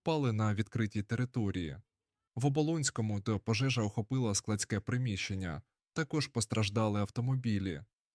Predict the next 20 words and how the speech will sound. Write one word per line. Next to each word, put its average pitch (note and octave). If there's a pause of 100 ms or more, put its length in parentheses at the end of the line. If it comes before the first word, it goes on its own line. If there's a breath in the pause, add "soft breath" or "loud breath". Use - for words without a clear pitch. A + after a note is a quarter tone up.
(320)
Найбільших C3+
втрат C#3
зазнав A2
Святошинський G#2+
район. A#2 (300)
Ракета C3
влучила G#2 (300)
прямо B2+
у F#2+
ба-, G#2+
у A2
багатоквартирний G#2+
будинок. G#2 (640)
Станом D#3
на D3
тепер C3
повідомляється A2
про G2+
дев'ятьох G2+
загиблих. G2+